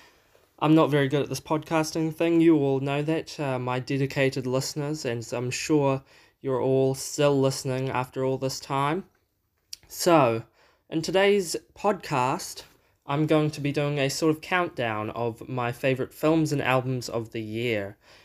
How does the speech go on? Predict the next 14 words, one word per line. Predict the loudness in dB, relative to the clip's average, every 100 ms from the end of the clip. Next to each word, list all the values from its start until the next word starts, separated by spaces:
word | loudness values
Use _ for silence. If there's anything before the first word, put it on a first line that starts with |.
| _ _
And | -8
I | -6
think | -4 -2
they'll | 0 2
be | 2
interesting | 0 0 -4 -4 -2 -2
because, | -2 -2 0 0 0
uh, | 0 4 4 2 -4 _ _ _ _ _ _ -20 -4
twenty | 2 4
twenty-two, | 4 0 0 2 4 6
well, | 4 4
it | 2
was | 0 0 0
a, | -2 -2